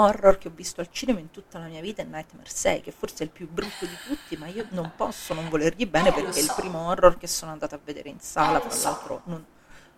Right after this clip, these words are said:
Speaker 1: in teoria non sarei dovuta in po-, poter entrare io in quella sala, ma va bene lo stesso. E, e quindi, eh,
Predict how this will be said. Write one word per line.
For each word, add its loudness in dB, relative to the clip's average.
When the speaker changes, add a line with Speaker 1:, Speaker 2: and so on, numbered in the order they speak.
Speaker 1:
in 0
teoria -4
non -4
sarei 2
dovuta -2
in -16
po-, -10
poter -12
entrare -10
io -12
in -12
quella -12
sala, -10
ma -2
va -4
bene -10
lo -16
stesso. -20
E, 8
e -12
quindi, 0
eh, -2